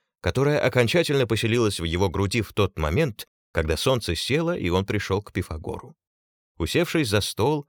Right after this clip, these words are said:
молча наблюдал за происходящим. При дворе фараона Амоса второго знать носила богатые одежды, вела себя заносчиво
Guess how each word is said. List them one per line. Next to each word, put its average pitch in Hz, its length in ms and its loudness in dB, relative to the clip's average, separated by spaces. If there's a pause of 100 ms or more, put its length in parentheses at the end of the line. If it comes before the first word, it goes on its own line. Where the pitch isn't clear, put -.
(160)
молча 131 420 2
наблюдал 92 480 0
за 95 100 -2
происходящим. - 840 -4 (840)
При 98 160 2
дворе 165 300 4
фараона 143 580 4
Амоса 113 380 4
второго 104 580 -2 (400)
знать 123 400 2
носила 160 400 2
богатые 117 560 4
одежды, 135 600 0 (180)
вела 110 320 2
себя 98 300 2
заносчиво 127 720 0